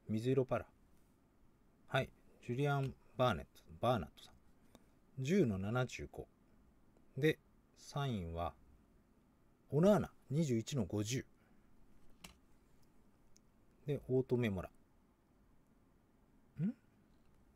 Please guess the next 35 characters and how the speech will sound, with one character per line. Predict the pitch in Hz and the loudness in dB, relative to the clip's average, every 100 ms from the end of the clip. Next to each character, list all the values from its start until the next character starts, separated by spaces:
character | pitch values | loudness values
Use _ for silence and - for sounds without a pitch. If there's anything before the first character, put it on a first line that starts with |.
| - - _ _ _ _ - - | -20 -20 _ _ _ _ -8 2
あ、 | 170 - - - - - - _ - | 2 2 -14 -20 -20 -20 -20 _ -4
ト | 165 | 2
リ | 185 | 2
ン | |
カ | 160 92 | 2 -2
オ | 80 | -4
さ | - | -6
ん。 | - - _ _ _ - - - - | -16 -20 _ _ _ -20 -20 -20 -8
で | 120 | -2
い | 113 | -2
い | |
の | 98 | -2
か | - 80 | -4 -6
ち | - | -8
ょ | |
っ | - | -6
と | 85 | -4
わ | |
か | - 101 | -2 -2
り | |
ま | 95 | -4
せ | 90 90 | -4 -6
ん | |
が、 | 87 | 0
バ | 147 | 4
ル | 160 | 4
サ | - 101 | 2 -4
の | 80 | -4
ル | 78 | -8
ー | - | -10
キ | - | -12
ー | |
で | - | -12
す | - | -6
ね。 | 101 98 | -6 -6